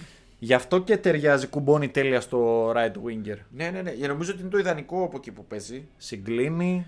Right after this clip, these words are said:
Speaker 1: εκτελεί με αριστερό. Εγώ το έχω πει.
Speaker 2: Χώνεται και στην περιοχή όταν χρειάζεται.
Speaker 1: Ε, σε κουβέντες μου με φίλους για-,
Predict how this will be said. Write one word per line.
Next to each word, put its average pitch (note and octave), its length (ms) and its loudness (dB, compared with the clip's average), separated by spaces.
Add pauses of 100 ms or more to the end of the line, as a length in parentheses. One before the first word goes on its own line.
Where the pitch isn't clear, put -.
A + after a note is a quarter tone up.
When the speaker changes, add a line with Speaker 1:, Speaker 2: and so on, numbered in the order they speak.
Speaker 1:
εκτελεί B2 460 -6
με C#3+ 80 -4
αριστερό. A#2+ 480 -4
Εγώ D3+ 220 -2
το F#3 100 -8
έχω F#3 140 -4
πει. D3+ 460 0
Speaker 2:
Χώνεται D#3+ 320 2
και D3 60 -4
στην A#2 160 -10
περιοχή B2+ 260 -2
όταν C3 160 -6
χρειάζεται. A#2+ 840 -6
Speaker 1:
Ε, A2 760 -4
σε - 180 -6
κουβέντες C#3+ 600 0
μου A#2+ 920 -6 (300)
με A#2+ 160 -6
φίλους D3 560 -2
για-, B2+ 280 2